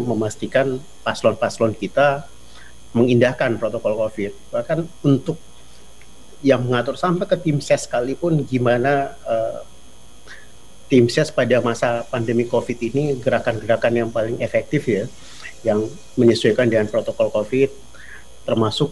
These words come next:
eh, bagaimana paslon tidak hanya merebut suara, tapi juga, eh, ada kegiat-, dalam kegiatannya juga bermanfaat untuk, eh, apa, membantu masyarakat di masa covid ini,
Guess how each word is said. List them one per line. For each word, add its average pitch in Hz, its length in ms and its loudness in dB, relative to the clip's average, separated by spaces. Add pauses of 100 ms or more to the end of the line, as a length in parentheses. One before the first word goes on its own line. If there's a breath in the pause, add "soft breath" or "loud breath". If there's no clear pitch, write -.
(140)
eh, 104 640 0
bagaimana 113 560 4
paslon 139 640 2 (560 soft breath)
tidak 117 400 4
hanya 123 160 4
merebut 120 640 4
suara, 175 320 8
tapi 131 240 2
juga, 120 400 2 (640 soft breath)
eh, 107 280 -2 (200)
ada 151 240 4
kegiat-, 127 400 2
dalam 120 240 4
kegiatannya 120 720 2
juga 110 400 0
bermanfaat 117 640 2
untuk, 160 320 0 (400)
eh, 113 240 -6 (880 loud breath)
apa, - 240 2
membantu 135 480 6
masyarakat 123 480 0
di 143 80 2
masa 123 240 0
covid 139 320 -2
ini, 135 380 2